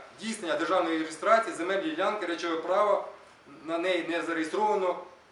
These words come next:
з вини заявника. Тобто ця земля,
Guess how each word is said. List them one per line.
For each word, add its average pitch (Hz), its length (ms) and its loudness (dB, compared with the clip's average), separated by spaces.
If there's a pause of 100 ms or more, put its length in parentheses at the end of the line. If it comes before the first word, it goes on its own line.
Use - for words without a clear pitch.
(600)
з - 80 -14
вини 196 240 0
заявника. 180 760 2 (240)
Тобто - 400 0 (360)
ця 214 320 6
земля, 175 520 0